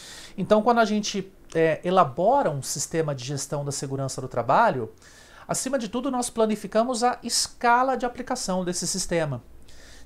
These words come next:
de maneira que nós não façamos um sistema superdimensionado para uma empresa pequena,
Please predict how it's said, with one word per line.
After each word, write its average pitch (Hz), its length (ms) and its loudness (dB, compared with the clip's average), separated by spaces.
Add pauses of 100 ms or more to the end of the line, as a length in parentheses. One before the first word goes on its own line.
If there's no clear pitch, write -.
de 190 140 -4
maneira 220 540 2
que 208 260 -6
nós 190 340 0
não 202 420 0 (180)
façamos 185 600 0
um 147 260 -4
sistema 156 420 -4
superdimensionado 143 920 -2
para 143 100 -8
uma 139 120 -4
empresa 139 320 -4
pequena, 277 460 -4